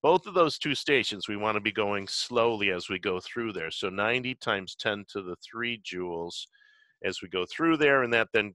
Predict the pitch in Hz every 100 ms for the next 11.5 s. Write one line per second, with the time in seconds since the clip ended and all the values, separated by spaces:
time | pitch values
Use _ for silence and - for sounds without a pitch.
0 | - 107 101 98 - 104 - - 107 -
1 | 98 90 107 95 92 87 - _ _ _
2 | 98 95 113 95 - 92 92 92 82 87
3 | 80 101 95 92 90 90 85 87 80 76
4 | - 135 123 117 113 101 _ _ _ _
5 | _ _ _ 87 85 87 73 - - 90
6 | 87 - - 85 87 85 - 82 73 67
7 | - - 113 104 - - - - _ _
8 | _ _ _ _ _ _ _ _ _ _
9 | _ _ - 80 80 80 78 71 - -
10 | - - 87 82 78 64 65 67 92 98
11 | 98 95 92 87